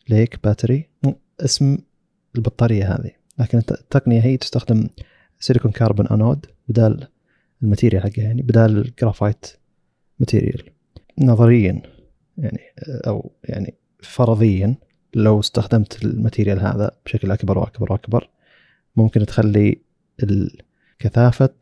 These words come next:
الطاقة الموجودة للجرام الواحد إلى عشر أضعاف الجرافات، جرافايت ماتيريال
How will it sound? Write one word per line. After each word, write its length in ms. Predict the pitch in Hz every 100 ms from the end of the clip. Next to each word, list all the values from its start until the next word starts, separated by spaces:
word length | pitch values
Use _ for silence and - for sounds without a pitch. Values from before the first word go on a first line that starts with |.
| - -
الطاقة 500 | - - 117 107 -
الموجودة 580 | 107 101 98 104 113 113
للجرام 440 | 98 107 110 104 101
الواحد 500 | 95 113 - 123 117 - _ _ _ _ _ -
إلى 140 | 110
عشر 300 | 101 107 110
أضعاف 480 | 95 104 110 - _ -
الجرافات، 560 | 127 110 101 - - - -
جرافايت 600 | 165 135 123 - 101 - - 90 - - _
ماتيريال 440 | 117 107 98 -